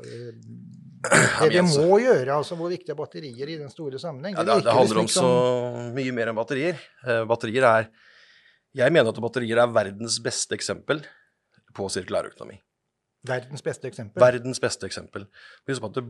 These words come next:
Speaker 2: bly som finnes i mange batterier, det er faktisk gjenvunnet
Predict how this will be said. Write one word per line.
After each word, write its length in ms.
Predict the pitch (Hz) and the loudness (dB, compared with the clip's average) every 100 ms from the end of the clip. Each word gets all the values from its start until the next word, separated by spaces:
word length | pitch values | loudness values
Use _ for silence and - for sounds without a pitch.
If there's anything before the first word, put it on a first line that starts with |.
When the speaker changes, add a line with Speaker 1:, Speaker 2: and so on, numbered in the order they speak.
| 104 | -8
Speaker 2:
bly 240 | 123 139 208 147 | -8 -6 -8 -8
som 160 | - 123 | -6 -4
finnes 160 | 110 | -4
i 60 | 110 | -4
mange 160 | 113 104 | -4 -2
batterier, 460 | 107 113 123 175 - - - _ _ | -4 0 0 0 -4 -20 -20 _ _
det 120 | 92 | -4
er 40 | 117 | -4
faktisk 300 | 117 117 - | -4 -8 -10
gjenvunnet 720 | 104 95 90 90 90 101 120 | -8 -8 -8 -12 -10 -6 -6